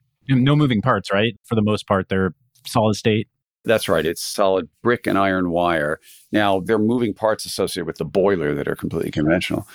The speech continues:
Speaker 2: But on a C O two basis, a single one of the larger units is the same C O two savings per year as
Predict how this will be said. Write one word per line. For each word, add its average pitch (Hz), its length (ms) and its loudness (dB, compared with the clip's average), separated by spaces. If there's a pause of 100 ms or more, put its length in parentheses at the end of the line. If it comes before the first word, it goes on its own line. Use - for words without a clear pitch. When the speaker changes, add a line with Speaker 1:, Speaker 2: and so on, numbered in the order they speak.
(400)
Speaker 2:
But 117 200 2 (380)
on 120 100 4
a 104 40 0
C - 280 -2
O 110 60 0
two 107 180 -2
basis, - 640 -4
a 110 80 -4
single 139 560 -2
one 120 200 0
of 104 140 -2
the 87 200 0
larger 98 460 -2
units 98 440 -2 (540)
is 113 280 0
the 117 120 -4
same 165 320 0
C 139 380 -2
O 120 80 -2
two 131 260 -4
savings 107 560 -4
per 104 200 -4
year 107 400 2
as 92 440 -2